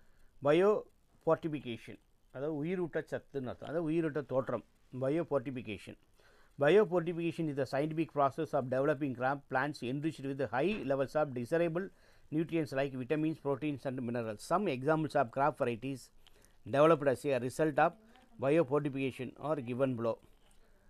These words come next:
விரும்பத்தக்க ஊட்டச்சத்துக்களான வைட்டமின்கள், புரதங்கள் மற்றும் கனிமங்கள் நிறைந்த பயிர் தாவரங்களை உற்பத்தி செய்ய பயன்படுத்தப்படக்கூடிய அறிவியல் முறையே உயிரூட்ட, உயிரூட்ட சத்தோற்றம் அப்படி, உயிரூட்ட சத்தேற்றம்,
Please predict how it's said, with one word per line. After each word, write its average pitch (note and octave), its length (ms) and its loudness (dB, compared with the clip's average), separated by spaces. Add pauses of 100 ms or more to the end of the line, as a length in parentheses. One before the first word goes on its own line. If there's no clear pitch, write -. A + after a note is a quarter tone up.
(300)
விரும்பத்தக்க E3+ 760 -2
ஊட்டச்சத்துக்களான D3+ 880 -2
வைட்டமின்கள், C#3+ 600 -4
புரதங்கள் D#3 480 -4
மற்றும் B2+ 240 -8
கனிமங்கள் D3 360 -4
நிறைந்த D3 360 -4
பயிர் C#3+ 380 -6
தாவரங்களை C3 500 -2
உற்பத்தி C3+ 400 -8
செய்ய C3 380 -6
பயன்படுத்தப்படக்கூடிய B2+ 960 -6
அறிவியல் D3+ 420 -2
முறையே C3 400 -4 (840)
உயிரூட்ட, E3 520 0 (120)
உயிரூட்ட F3+ 760 -4
சத்தோற்றம் - 1300 -6
அப்படி, A#2+ 240 -10
உயிரூட்ட D#3 420 -4
சத்தேற்றம், C3 560 -6